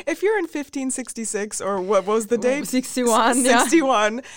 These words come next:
Speaker 1: and you see that stuff, uh, how am I not gonna believe those people? Like, what do they, you know? <laughs> I don't
Speaker 2: Yeah,
Speaker 1: know.
Speaker 2: exactly.
Speaker 1: It's
Speaker 2: I mean, yeah.
Speaker 1: Now it's, now it's more like, "Oh, well, it could be this and this. It could be a drone." But back then, I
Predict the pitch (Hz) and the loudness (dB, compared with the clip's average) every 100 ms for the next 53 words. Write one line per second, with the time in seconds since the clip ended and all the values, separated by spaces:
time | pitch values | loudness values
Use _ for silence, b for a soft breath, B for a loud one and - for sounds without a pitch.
0 | B 254 339 392 - 339 247 233 - 220 | B -8 -6 -4 -4 -4 -4 -6 -6 -8
1 | - 269 262 370 370 277 226 214 208 190 | -8 -10 -2 -2 -2 -2 -2 -4 -6 -4
2 | 185 180 175 - 165 165 151 156 254 269 | -4 -2 -6 -4 -10 -6 -6 -4 -6 -6
3 | 320 254 - 247 262 269 349 359 - 339 | -4 -4 -6 -6 -6 -4 -6 -8 -2 0
4 | 285 262 302 - 208 285 277 381 262 247 | 4 4 6 6 6 4 4 2 4 4
5 | 226 214 226 233 226 220 214 208 - _ | 4 2 2 0 0 -2 -4 -8 -14 _
6 | _ 175 165 170 - 247 277 330 220 208 | _ -6 -6 -6 -2 2 4 4 2 -2
7 | - 240 277 233 214 208 - 302 285 233 | -4 0 0 0 -2 -4 -4 -2 -2 -2
8 | 220 214 196 196 185 180 180 165 165 196 | -4 -8 -6 -6 -6 -6 -6 -8 -8 -8
9 | 180 165 170 160 143 170 180 180 220 247 | -6 -8 -6 -6 -6 -6 -6 -2 -2 -4
10 | 180 208 330 285 | -8 -6 -6 -10